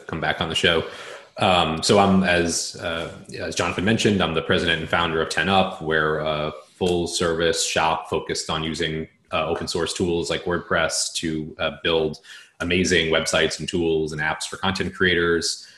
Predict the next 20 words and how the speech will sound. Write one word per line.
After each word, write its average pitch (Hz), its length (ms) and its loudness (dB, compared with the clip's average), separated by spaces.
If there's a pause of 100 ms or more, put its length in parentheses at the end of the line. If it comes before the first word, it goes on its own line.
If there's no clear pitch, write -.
(240)
Uh, 76 260 0 (440)
started 82 380 2
Ten 92 140 0
Up - 60 -2
about 80 200 -4
six - 220 -2
years 123 220 8
ago, 98 480 6
have 76 240 0
spent 78 360 -2
about, 78 560 -2 (240)
oh, 85 160 -4 (120)
geez, 80 260 -6
I'm 82 60 -10
losing 80 180 -8
track 80 220 -2
of 85 60 -6
the 76 40 -8
time 87 260 0
now, 80 240 -4